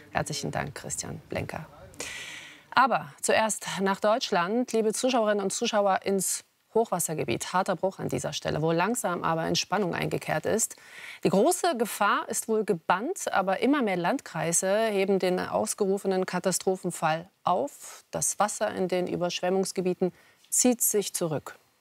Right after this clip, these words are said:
Sichtbar wird jetzt, was es aber hinterlassen hat. Und das bedeutet wohl die nächste Kraftanstrengung. Ein Beispiel aus Niedersachsen jetzt.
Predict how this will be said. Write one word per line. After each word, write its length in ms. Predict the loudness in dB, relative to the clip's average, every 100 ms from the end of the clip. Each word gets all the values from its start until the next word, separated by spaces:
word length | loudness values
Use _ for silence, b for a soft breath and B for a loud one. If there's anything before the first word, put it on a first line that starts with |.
| -20 B B B B
Sichtbar 440 | 0 2 4 2 0
wird 160 | 0
jetzt, 400 | 0 2 2 0
was 180 | -2 -2
es 120 | -2
aber 240 | 0 0 0
hinterlassen 640 | 0 0 2 2 4 2
hat. 240 | 2 -4 -6 -6
Und 220 | -2 0 0
das 160 | 0
bedeutet 500 | 2 4 4 2 0
wohl 260 | 2 2 0 0
die 100 | 2
nächste 560 | 4 4 2 0 -2 -8
Kraftanstrengung. 920 | -6 -6 -4 -4 -2 -2 -2 -2 0
Ein 160 | 2 2
Beispiel 360 | 2 0 -2
aus 120 | -2 -2
Niedersachsen 560 | -2 -2 -4 -6 -6
jetzt. 480 | -8 -6 -6 -6